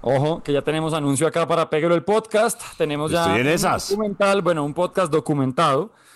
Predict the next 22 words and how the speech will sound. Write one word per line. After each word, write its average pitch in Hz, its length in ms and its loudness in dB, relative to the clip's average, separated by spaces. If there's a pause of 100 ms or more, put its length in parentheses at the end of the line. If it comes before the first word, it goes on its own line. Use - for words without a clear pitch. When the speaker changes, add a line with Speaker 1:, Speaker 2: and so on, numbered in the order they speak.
(320)
Speaker 1:
de 202 480 2
lo 170 160 2
que 156 120 -4
tiene 151 200 0
que 165 80 -4
ver 165 200 2
con 165 120 -2
las 151 100 -4
sorpresas 131 340 -6
que 151 100 -6
trae 127 180 -2
Correal. 127 340 -2
Usted 156 180 0
ya 226 60 -2
quedó 139 180 0
aquí 135 180 -4
más 131 160 -2
agendado, 117 440 -2
güey. 120 140 0
Speaker 2:
Marica, 180 220 0
Speaker 1:
Vaya. 135 240 2
Speaker 2:
y, 104 60 -6